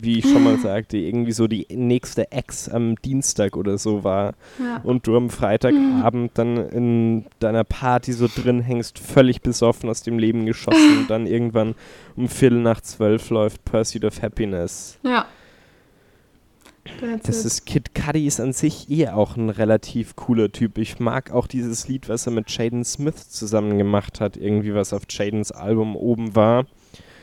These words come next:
Speaker 2: Mhm.
Speaker 1: Muss ich mal für die nächsten Wochen irgendwie mal wieder
Speaker 2: Ja.
Speaker 1: raussuchen. Ich weiß gar nicht mehr, wie das heißt, aber das war richtig gut.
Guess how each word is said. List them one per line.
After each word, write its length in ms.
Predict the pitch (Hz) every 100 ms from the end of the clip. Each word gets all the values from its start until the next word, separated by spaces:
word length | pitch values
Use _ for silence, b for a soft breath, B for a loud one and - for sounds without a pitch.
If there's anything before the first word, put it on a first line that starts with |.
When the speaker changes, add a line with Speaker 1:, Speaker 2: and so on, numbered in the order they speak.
| b
Speaker 2:
Mhm. 320 | 226 233 240 -
Speaker 1:
Muss 240 | 123 123 131
ich 140 | 120
mal 220 | 127 120
für 120 | -
die 80 | 120
nächsten 440 | 117 120 - 120 107
Wochen 280 | - 123
irgendwie 460 | 92 110 117 110 113
mal 160 | 113 107
wieder 160 | 110
Speaker 2:
Ja. 40 | 104
Speaker 1:
raussuchen. 380 | 107 - 98 104
Ich 140 | 98
weiß 220 | 98 98
gar 80 | 107
nicht 160 | 107 120
mehr, 100 | 110
wie 60 |
das 200 | 107 -
heißt, 320 | 110 107 -
aber 140 | 107 107
das 180 | 104 -
war 120 | 101
richtig 340 | 120 - -
gut. 240 | - 76